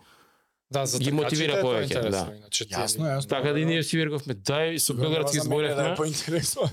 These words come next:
Speaker 2: Со Белградски маратон зборевме со некои други дебе, да направиме Мексију нешто,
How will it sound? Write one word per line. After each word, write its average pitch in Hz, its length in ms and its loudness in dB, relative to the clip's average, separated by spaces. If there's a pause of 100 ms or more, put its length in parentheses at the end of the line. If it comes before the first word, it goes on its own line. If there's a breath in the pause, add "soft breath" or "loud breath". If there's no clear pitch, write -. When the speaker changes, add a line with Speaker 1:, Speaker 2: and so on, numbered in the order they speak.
(100)
Speaker 2:
Со 135 220 -2
Белградски 156 480 0
маратон 143 340 2
зборевме 139 400 0
со 139 100 -2
некои 127 180 0
други 131 220 0
дебе, 143 260 0
да 196 80 -4
направиме 147 560 0
Мексију 127 520 0
нешто, 110 600 -2